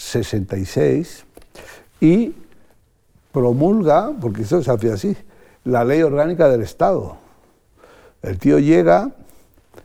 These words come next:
nadie le da la palabra, eh, la lectura del diario de sesiones de ese día es genial,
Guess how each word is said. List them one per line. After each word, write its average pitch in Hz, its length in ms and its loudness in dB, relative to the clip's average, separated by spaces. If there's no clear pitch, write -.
nadie 143 420 2
le 120 100 0
da 123 140 0
la 131 160 -2
palabra, 131 580 -2
eh, 110 200 -4
la 104 300 -2
lectura 135 520 4
del 113 260 0
diario 127 320 4
de 117 60 2
sesiones 117 520 0
de 110 80 -2
ese 110 180 -2
día 110 240 0
es 92 80 -8
genial, 123 600 -2